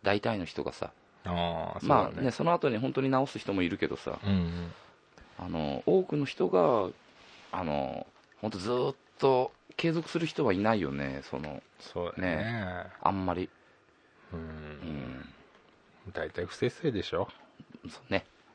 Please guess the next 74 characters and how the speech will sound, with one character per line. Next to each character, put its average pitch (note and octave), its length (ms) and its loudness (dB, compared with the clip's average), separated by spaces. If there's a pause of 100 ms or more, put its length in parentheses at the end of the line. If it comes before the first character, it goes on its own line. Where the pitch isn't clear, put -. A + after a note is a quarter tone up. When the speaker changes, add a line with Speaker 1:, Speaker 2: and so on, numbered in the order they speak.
(260)
Speaker 2:
で F#2+ 100 -4
ね、 F2 400 -4
Speaker 1:
う F#2 40 -4
ん。 - 20 -2
Speaker 2:
俺 G2 80 0
も G2 120 -2
不 - 80 -10
摂 - 240 -2
生 F#2+ 180 2
だ E2+ 120 -2
か F#2 80 -6
ら F2 100 -2
ね、 F2 320 -2
Speaker 1:
う F2+ 40 -2
ん。 D2 160 -4 (240)
Speaker 2:
あ F#2 100 -6
の、 F2+ 120 -6
ま G#2+ 120 -6
あ、 - 20 -2
嫁 A2 220 2
か E3 120 6
ら F3 100 6
の、 F#2 280 2
あ F2 100 -4
の D#2+ 560 -4 (1120)
ー、 E2+ 40 -8
な F2 60 -6
ん E2 60 -10
だ、 E2+ 120 0
ア G2 60 2
イ G#2+ 60 0
デ A2+ 80 4
ィ A2 40 6
ア G2 40 4
だ E2 80 0
っ E2 40 -6
た - 140 -4
ん E2 80 -2
だ D#2 60 -10
け D#2 80 -12
ど D#2 100 -10
さ、 - 260 -6
Speaker 1:
う G#2+ 40 -2
ん。 C#2+ 280 -4
Speaker 2:
最 A2+ 220 2
近 G#2 140 0
あ F#2+ 60 4
れ A#2 80 2
始 A2+ 220 4
め A2+ 140 2
ま A2 140 2
し - 60 -8
て - 100 -8
ね、 E2 320 -8
Speaker 1:
何？ D#2+ 300 -8 (280)
Speaker 2:
デ - 140 -6
ト C#3 140 4
ッ B2+ 60 -2 (140)
ク - 120 0
ス A#2+ 220 2
ス - 200 0
ー G#2 80 2
プ - 140 -4
っ - 60 0
て - 140 -10
や D#2+ 80 -6
つ - 120 -10
を D#2 40 -6
ね。 - 160 -14 (120)
Speaker 1:
デ D#2 120 -2
ト - 140 -2
ッ - 20 -20 (140)
ク - 80 -8
ス？ - 160 -10